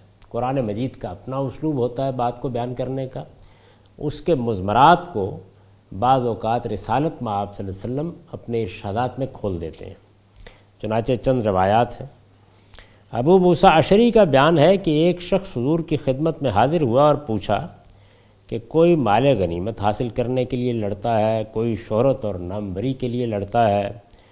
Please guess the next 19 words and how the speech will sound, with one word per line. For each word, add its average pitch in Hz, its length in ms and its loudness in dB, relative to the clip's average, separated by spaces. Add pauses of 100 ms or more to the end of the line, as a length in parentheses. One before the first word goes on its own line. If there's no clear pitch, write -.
(320)
कोई 156 220 4
अपनी 160 320 0
बहादुरी 110 500 4
दिखाने 151 400 4
के 143 120 -4
लिए 151 140 0
लड़ता 123 320 -2
है, 110 300 0 (460)
फरमाइए 139 560 4
कि 180 200 2
इनमें 180 340 4
से 185 180 0
किसकी - 720 -4
लड़ाई 156 420 4
अल्लाह 139 440 2
की 139 200 -4
राह 117 260 -2
में 95 140 -8
है? - 200 -20